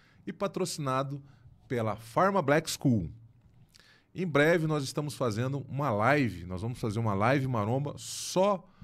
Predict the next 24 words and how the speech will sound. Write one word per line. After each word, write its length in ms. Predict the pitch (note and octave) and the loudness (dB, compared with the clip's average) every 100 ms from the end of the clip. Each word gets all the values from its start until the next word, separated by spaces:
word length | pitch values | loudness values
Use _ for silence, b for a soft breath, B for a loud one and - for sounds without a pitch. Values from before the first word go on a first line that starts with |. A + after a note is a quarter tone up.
| b - | b -4
pra 140 | C#3 | -2
divulgar 480 | B2+ C#3 C3 A2 A2 | 0 -2 -2 0 0
pra 180 | A2 A#2+ | 0 -2
vocês 720 | A#2 B2 - C3+ D#3 - - _ - - | -2 -4 -2 -2 -2 -8 -12 _ -20 -12
os 160 | B2 - | -10 -8
produtos 960 | - F3 G#2+ C#3+ F#3+ - G#2+ - - - - | 0 2 2 2 2 0 -10 -10 -16 -18 -8
e 60 | |
mostrar 540 | F3+ G3+ - - C3+ D3 | -2 -2 0 2 2 2
as 120 | C3+ | 0
informações 880 | C#3 D3+ C#3+ A#2 - A#2+ C3 C3+ - - _ _ - | -2 -4 -4 -4 -6 -6 -6 -6 -10 -18 _ _ -6
da 160 | A#2 | -4
Pharma 360 | A#2+ - C#3 C3+ | -2 2 2 2
Black 260 | B2 C3 - | 0 0 -2
School, 340 | - A#2+ F#2 | -6 -6 -6
que 100 | - | -6
são 160 | - C3 | 6 8
produtos 540 | B2+ C3 A2 E3 C#3+ | 10 10 12 10 8
diferenciados 1120 | B2+ D#3 - E3 E3 - A#2+ A#2 C#3 C3+ - - B B B | 6 6 10 10 10 10 10 12 12 10 0 -10 B B B
que 80 | - | -4
foram 300 | - A#2 A#2 | 4 8 10
lançados 500 | A2 - A#2 A2 G2 | 10 12 12 12 12
aí 100 | G#2 | 10
no 80 | G#2+ | 10
mercado, 680 | A2 A2+ A2 A2 A#2 D#3+ | 10 12 12 12 12 12